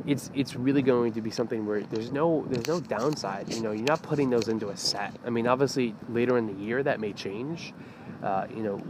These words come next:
whether you do position heroes or whatever, but that's a long way down the road. Um, you know, I think you guys can feel free, if you have starters, you know, you're gonna need to keep less things in your binder. You know, you sell those,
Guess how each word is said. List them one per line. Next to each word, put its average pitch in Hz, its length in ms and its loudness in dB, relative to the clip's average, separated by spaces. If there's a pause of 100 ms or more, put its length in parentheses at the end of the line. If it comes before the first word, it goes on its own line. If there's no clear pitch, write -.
whether 110 220 4
you 98 160 -2
do 101 140 -4
position 135 440 -2
heroes 131 420 4
or 107 60 2
whatever, 104 300 0
but 101 100 -2
that's - 180 -2
a 156 40 4
long 107 420 2
way 104 120 2
down 101 180 0
the 123 80 0
road. 104 320 0 (540)
Um, - 680 -4
you 127 80 2
know, 107 120 4
I 117 60 2
think 135 260 2
you 143 80 0
guys 120 280 6
can 113 240 2
feel 131 200 2
free, 120 340 2
if 107 140 0
you 135 80 0
have 120 340 2
starters, 123 720 0 (280)
you 123 60 -2
know, 110 80 2
you're 104 120 -2
gonna 156 220 8
need 139 200 4
to - 60 -4
keep 131 260 -4
less 107 260 -2
things 107 240 -6
in 101 60 -10
your 101 100 -8
binder. 98 320 -6 (600)
You 110 100 0
know, 98 220 -2
you 104 360 -6
sell 131 360 2
those, 139 400 4